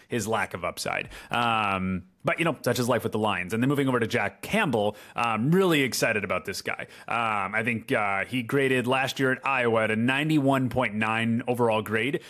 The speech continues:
He was amazing in the run, amazing in tackling, amazing in coverage. I would say the only area that he had even a slight dip, uh, was in pass rush.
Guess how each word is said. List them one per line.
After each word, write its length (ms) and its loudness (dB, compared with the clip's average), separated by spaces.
He 160 0
was 380 2
amazing 460 2
in 80 4
the 80 4
run, 440 4
amazing 540 2
in 100 0
tackling, 560 -2
amazing 560 2
in 100 4
coverage. 560 0
I 60 -2
would 180 0
say 120 2
the 100 4
only 220 2
area 240 2
that 120 2
he 120 4
had 100 2
even 180 2
a 60 -2
slight 600 0
dip, 320 -2
uh, 160 0
was 140 0
in 120 -2
pass 340 -4
rush. 300 -2